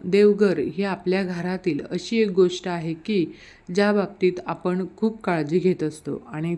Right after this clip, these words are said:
त्या देवघराच्या बाबतीत आपण काही नियम हे पाळलेच पाहिजेत आणि पाळत असतो. कारण त्या देवघरामध्ये आपले देव असतात आणि आपल्या देवघरातील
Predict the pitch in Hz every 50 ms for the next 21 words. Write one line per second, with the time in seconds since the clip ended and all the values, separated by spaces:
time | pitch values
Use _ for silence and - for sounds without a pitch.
0 | 165 - 180 170 180 196 202 180 165 160 160 156 180 180 180 185 185 180 208 208
1 | 196 180 160 151 - - - 170 143 - - - - - - - - _ - 185
2 | 180 - - 202 170 160 165 160 - 180 175 160 180 196 196 202 208 208 202 180
3 | 151 147 143 147 - - _ _ _ _ - 208 220 196 175 185 190 - - 185
4 | 175 165 165 160 170 180 185 180 - - 170 165 151 143 139 139 135 - - -
5 | _ _ - 160 190 185 190 - 180 165 160 160 160 - 160 156 160 - - 143
6 | 139 - - - - - _ _ - 226 233 247 247 226 185 160 165 - - _
7 | _ _ - - - - 214 208 214 220 226 - - 170 185 180 175 175 170 190
8 | 190 196 196 196 190 180 160 139 - - - - - - 170 - - 180 180 180
9 | 180 180 202 190 165 151 147 143 - - _ _ _ _ _ _ - - 175 175
10 | 175 - - 156 143 143 - - 160 160 170 180 180 165 160 - - 175 175 175
11 | 180 180 - - 170 156 180 180 185 185 185 202 196 202 185 160 - - 156 143
12 | 139 139 - - - _